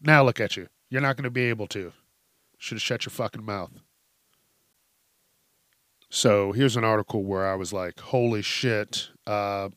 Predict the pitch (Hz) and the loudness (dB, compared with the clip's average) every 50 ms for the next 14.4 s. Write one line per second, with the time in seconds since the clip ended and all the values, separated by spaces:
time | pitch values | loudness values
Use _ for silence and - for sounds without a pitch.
0 | _ _ 123 113 110 110 107 - - - 110 107 107 107 104 104 104 104 104 101 | _ _ -8 -6 -4 -4 -2 -4 -4 -6 -6 -6 -6 -6 -6 -6 -6 -8 -8 -8
1 | - - - _ _ _ - - 120 - - - 165 190 214 175 117 98 98 95 | -10 -12 -12 _ _ _ -10 -8 -8 -4 0 2 2 4 4 2 2 0 -2 -6
2 | 92 107 104 98 95 92 87 87 87 87 - _ _ _ _ _ _ - 120 - | -6 -6 -6 -6 -4 -6 -8 -10 -12 -14 -20 _ _ _ _ _ _ -6 -4 0
3 | - 117 110 107 107 104 104 104 101 - - _ _ _ _ _ _ - - 127 | 2 2 4 4 4 2 0 -2 -4 -8 -12 _ _ _ _ _ _ -2 -2 0
4 | - - 131 123 120 120 127 127 113 123 139 147 156 143 _ _ _ _ _ _ | 2 4 4 6 6 4 4 2 0 0 0 0 -2 -4 _ _ _ _ _ _
5 | _ _ _ - - 143 120 113 107 107 104 104 - - 123 127 123 120 92 - | _ _ _ -4 -2 0 0 0 0 -2 -4 -6 -6 -4 -4 -2 -2 -4 -2 -2
6 | 156 165 165 - - - _ _ _ _ _ _ - - - - 160 151 143 135 | -2 -2 -2 -4 -10 -20 _ _ _ _ _ _ -8 -4 2 4 6 6 8 8
7 | 135 135 131 135 139 135 - - - _ _ _ _ _ _ - 127 127 120 - | 8 8 8 8 6 4 2 -4 -16 _ _ _ _ _ _ -6 -6 -6 -2 0
8 | - 131 127 123 120 - - - 117 117 110 104 95 87 82 85 80 - - _ | 2 4 4 4 2 -2 -4 0 2 2 2 2 0 -4 -8 -12 -14 -14 -16 _
9 | _ _ _ - - _ _ _ _ _ _ _ _ _ - - - - - 139 | _ _ _ -20 -20 _ _ _ _ _ _ _ _ _ -8 -4 -2 0 2 2
10 | 120 117 113 110 110 110 110 107 104 - _ _ _ _ _ _ _ _ _ _ | 2 2 2 2 0 -2 -2 -4 -6 -10 _ _ _ _ _ _ _ _ _ _
11 | _ _ _ _ _ - 127 120 - - - 147 139 139 139 131 135 139 139 143 | _ _ _ _ _ -4 -4 -2 -2 2 2 4 4 4 4 2 0 -2 -2 -4
12 | - _ - 113 104 - - - 151 151 143 135 - 143 131 123 113 104 - - | -6 _ -6 -4 -2 0 2 4 4 4 4 4 2 0 -2 -2 -2 -4 -6 -6
13 | 101 95 - - - 180 175 165 143 - 156 139 135 131 - 127 117 110 110 120 | -8 -8 -6 -2 0 2 2 2 2 2 2 2 2 2 0 -2 -4 -4 -2 -2
14 | 131 131 127 127 127 127 131 131 | 0 2 2 4 4 2 2 0